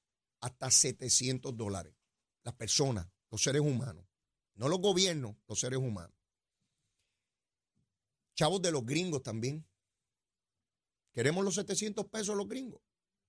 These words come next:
¿Se acuerdan del pua? Los gringos son malos, pero dame la púa. Dame la púa mía. Sí, la púa grande o la chiquita.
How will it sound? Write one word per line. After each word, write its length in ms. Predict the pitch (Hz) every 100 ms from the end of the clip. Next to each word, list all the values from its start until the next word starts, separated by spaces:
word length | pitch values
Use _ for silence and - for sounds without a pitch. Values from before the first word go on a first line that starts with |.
| _ -
¿Se 80 |
acuerdan 300 | 131 220 262
del 180 | 262 262
pua? 420 | - 320 311 175 - _ _ _ _ _ _ _
Los 100 | 143
gringos 300 | 156 247 269
son 140 | 285 269
malos, 240 | 302 302
pero 160 | 254 247
dame 160 | 262
la 180 | 285 269
púa. 340 | 302 302 233 - _
Dame 200 | - 196
la 140 | 247 226
púa 240 | 285 277
mía. 360 | 277 277 220 113 -
Sí, 500 | 214 294 359 269 170
la 120 | 147
púa 200 | 220 247
grande 280 | 262 339 285
o 20 |
la 120 | 247
chiquita. 480 | 226 226 254 135